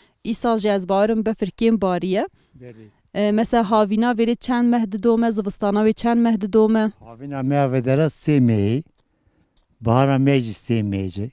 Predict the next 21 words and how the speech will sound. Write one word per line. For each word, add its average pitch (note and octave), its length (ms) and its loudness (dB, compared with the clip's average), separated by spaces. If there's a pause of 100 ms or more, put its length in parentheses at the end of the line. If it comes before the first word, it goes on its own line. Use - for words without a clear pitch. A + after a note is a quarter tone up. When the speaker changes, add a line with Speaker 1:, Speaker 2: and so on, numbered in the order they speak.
Speaker 2:
sê A#2 280 -2
mehê. G#2 400 -4 (720)
Zivistana C#3+ 440 0
me D3+ 200 0
sê B2+ 320 -2
mey. G#2 340 -4 (520)
Ama C#3+ 340 -2
se D3 180 -10
vay D3+ 120 0
sê D3 320 -2
mey D#3 260 2
de D#3 140 2
va D3+ 100 0
du C3 180 0
sal E3+ 400 -2 (420)
berf D3+ 280 0 (100)
qet D#3+ 200 -2
tune. G2 320 -8 (840)
Sala C#3 300 0
par D3 240 0
hevu. A#2+ 400 -2